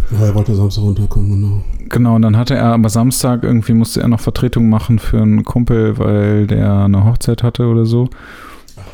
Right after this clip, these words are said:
Speaker 2: Und dann ist er aber genau einfach original an dem Tag innerhalb von zwei Stunden an einer Grippe erkrankt und lag einfach sofort flach.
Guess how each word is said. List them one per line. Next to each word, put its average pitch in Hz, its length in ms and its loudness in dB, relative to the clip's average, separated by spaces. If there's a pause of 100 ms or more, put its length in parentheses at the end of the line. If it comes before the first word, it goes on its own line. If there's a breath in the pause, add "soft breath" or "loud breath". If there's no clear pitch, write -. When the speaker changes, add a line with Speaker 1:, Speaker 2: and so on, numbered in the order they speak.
(140 loud breath)
Speaker 2:
Und 101 180 0
dann 143 160 0
ist - 200 -2
er 147 180 0
aber 123 420 -2 (140)
genau 117 480 0
einfach 113 340 0
original 117 640 0
an 113 160 0
dem 113 180 2
Tag 113 320 -2
innerhalb 110 360 0
von 107 200 -2
zwei 113 300 -2
Stunden 120 640 0 (560 loud breath)
an 117 140 2
einer 104 240 0
Grippe 120 340 -2
erkrankt 107 680 0 (1000 loud breath)
und 101 200 0
lag 101 240 2
einfach 101 320 0
sofort 98 440 -2
flach. - 420 -4